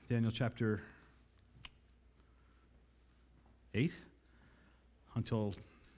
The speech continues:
ten o'clock Friday night. I read through all my notes and looked at everything, and I said, "Mm, nah, I gotta do something different." This is, this is one of those times when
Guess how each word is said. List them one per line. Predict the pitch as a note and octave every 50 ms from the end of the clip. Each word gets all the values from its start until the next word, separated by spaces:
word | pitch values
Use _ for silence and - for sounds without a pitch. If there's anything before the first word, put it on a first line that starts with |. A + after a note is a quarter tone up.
| - -
ten | - B2 A2+
o'clock | G#2 - - G#2 G2+ -
Friday | - - G#2+ G2 G2 G2
night. | B2 C#3+ A#2 F#2+ - - - - - - - - - - - - A#2+ A2 G#2
I | G2+ G2 G2+ F#2 F#2 - - - - - - - - - - - -
read | G2+ F#2 -
through | - G#2+ G#2+
all | G2+ G2+
my | G2+ G2+ G#2
notes | A2+ C#3 F3 F3+ F3+ - - - -
and | G#2 F2+ F2 - - - - - - - - - - - -
looked | A#2 A2+ A2 - -
at | A#2
everything, | A2+ A#2 A#2 G#2+ C#3+ C#3 C3+
and | A#2+ A2+
I | G#2+
said, | - - A2+ G#2 F#2 - - - - -
"Mm, | A2+ A2+ A2+ A2+ A#2 A#2 A2+ A2+ - - - - - -
nah, | G#2+ G#2 G2+ F#2+
I | F#2+ - - - - - - - - - - - - - - - - - - - - - - - -
gotta | A#2 A2 G#2 G#2
do | G2+ A2
something | G2 - A2 F#2+ - - G2
different." | F#2 F#2 F2 - F2+ - - - - - - - - -
This | F#2+ - -
is, | F#2+ - - - -
this | A2 - -
is | G#2+ F#2+ - -
one | A2 G#2+
of | A2 A2
those | A2 G#2 -
times | - A#2 G#2+ G#2 G2+ F#2+ F#2 -
when | A2 G2+ G2 G2